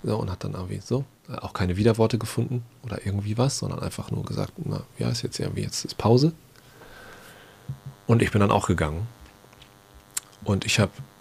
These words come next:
da viel drüber nachgedacht. Weil, i-, ist egal, was ich sage, weil sie quasi immer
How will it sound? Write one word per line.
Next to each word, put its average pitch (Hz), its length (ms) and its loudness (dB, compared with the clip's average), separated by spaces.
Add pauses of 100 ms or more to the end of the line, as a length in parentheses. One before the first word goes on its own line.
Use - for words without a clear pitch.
(400)
da - 140 -2
viel 143 220 4
drüber 139 200 6
nachgedacht. - 600 -2 (1200)
Weil, 82 260 2 (2500)
i-, - 60 -2
ist - 180 0
egal, 160 260 6
was 90 140 0
ich 90 100 -4
sage, 92 260 0
weil 101 200 4
sie 117 180 4
quasi 113 460 2
immer 175 380 4